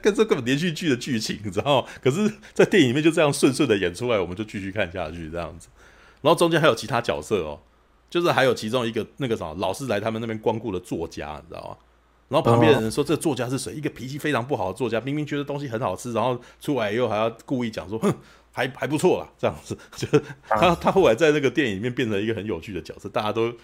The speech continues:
Speaker 1: 看到他在骂，然后都觉得很好笑这样子。然后呢，这个女，这个作家呢，旁边人介绍他说什么：“这个人啊，是南总理剑八犬传的作家哦。”你知道吗？
Speaker 2: 哦哟。
Speaker 1: 我想：“哦哟。”然后就，这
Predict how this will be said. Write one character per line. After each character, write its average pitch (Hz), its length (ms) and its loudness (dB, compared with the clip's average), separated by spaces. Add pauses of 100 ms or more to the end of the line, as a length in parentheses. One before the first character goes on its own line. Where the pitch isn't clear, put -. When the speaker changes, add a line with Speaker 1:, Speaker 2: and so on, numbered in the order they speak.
(220)
Speaker 1:
看 143 140 0
到 127 100 2
他 117 120 0
在 117 120 2
骂， 120 140 0
然 98 80 2
后 104 120 2
都 107 120 -4
觉 104 120 -2
得 90 120 0
很 87 140 -4
好 - 200 -8
笑 - 300 -8
这 90 80 -6
样 85 180 -10
子。 107 80 -20 (640)
然 117 100 -2
后 175 80 2
呢， 160 80 2
这 220 140 -4
个 151 100 4
女， 110 300 -2
这 185 100 0
个 165 80 0
作 139 220 2
家 110 200 2
呢， 104 180 -6 (2000)
旁 127 140 -4
边 165 120 4
人 117 120 0
介 156 100 4
绍 127 160 4
他 123 80 0
说 127 80 0
什 110 100 -6
么 80 80 -14 (140)
：“这 - 100 -4
个 147 140 -2
人 101 180 -4
啊， 107 200 -10
是 180 220 -8
南 135 280 -4
总 165 180 -4
理 131 120 -6
剑 147 180 -2
八 160 260 -4
犬 135 220 -6
传 151 140 -2
的 131 80 -4
作 147 240 -2
家 147 260 -4
哦。” 131 160 -2 (360)
你 101 80 -8
知 - 140 -10
道 127 120 4
吗？ - 80 0
Speaker 2:
哦 123 80 8
哟。 120 100 10
Speaker 1:
我 180 140 12
想 175 120 10
：“哦 117 380 10
哟。” 156 340 6
然 - 140 -6
后 180 140 0
就， - 180 -2 (260)
这 202 160 8